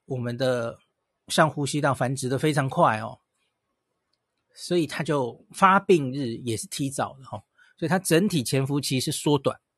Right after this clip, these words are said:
<clears throat> 中位数三天，可是那是中位数嘛，还是会有人是在比较后面发病。那今天阿中引用的数据是说吼，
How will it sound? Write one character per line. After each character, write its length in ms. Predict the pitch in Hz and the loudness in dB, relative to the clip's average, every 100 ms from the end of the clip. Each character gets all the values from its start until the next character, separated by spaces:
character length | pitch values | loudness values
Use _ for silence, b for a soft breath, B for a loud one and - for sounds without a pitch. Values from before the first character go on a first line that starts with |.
| _ _ | _ _
<clears throat> 1040 | 220 135 - - - - _ _ _ - - | 2 2 -4 -20 -20 -20 _ _ _ -20 2
中 220 | 202 214 | 6 6
位 180 | 202 147 | 6 4
数 220 | - 127 | 0 -2
三 260 | - 110 | -2 -2
天， 260 | 107 104 127 | -2 -6 -8
可 100 | - | -4
是 80 | 156 | 2
那 100 | 220 | 4
是 100 | 208 | 4
中 300 | - 185 185 | 4 4 6
位 180 | 196 127 | 4 4
数 240 | - 135 | 2 -2
嘛， 160 | 101 104 - | -2 -10 -14
还 140 | - 160 | -2 0
是 140 | 220 | 2
会 160 | 220 175 | 4 4
有 120 | 127 | 4
人 240 | 117 120 | 4 0
是 180 | 135 156 | -2 -4
在 340 | 135 143 120 - _ _ _ | 0 0 0 -4 _ _ _
比 100 | 139 | 2
较 80 | 180 | 6
后 220 | 226 170 | 8 8
面 260 | 160 135 | 6 2
发 220 | - 117 113 | 0 -2 -2
病。 220 | 120 101 _ _ _ _ _ | -6 -8 _ _ _ _ _
那 100 | 214 | -4
今 200 | 202 226 | 0 2
天 120 | 226 | 4
阿 100 | 220 | 4
中 200 | 214 220 | 6 4
引 200 | 196 127 143 | 4 4 4
用 220 | 190 156 | 4 4
的 100 | 147 | 0
数 260 | - 175 | 2 2
据 240 | 143 175 143 | 4 2 0
是 120 | 151 | 0
说 280 | - 147 135 | 2 4 6
吼， 220 | 120 - | 4 0